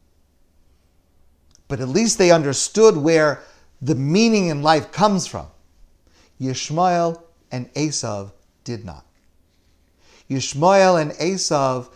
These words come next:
as the Torah itself describes, were purely physical,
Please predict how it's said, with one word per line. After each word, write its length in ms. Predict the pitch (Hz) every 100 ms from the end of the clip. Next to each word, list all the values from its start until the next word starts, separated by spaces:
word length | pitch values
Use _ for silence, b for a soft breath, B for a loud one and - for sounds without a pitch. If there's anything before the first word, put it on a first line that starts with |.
| b b
as 280 | 156 147 123
the 100 | 143
Torah 420 | - 180 202 196
itself 580 | 151 135 - 165 165 160
describes, 760 | 139 - 139 113 98 - - b b b
were 160 | 131 131
purely 880 | - - 175 185 190 165 127 107 - _ _
physical, 600 | - 147 127 - 87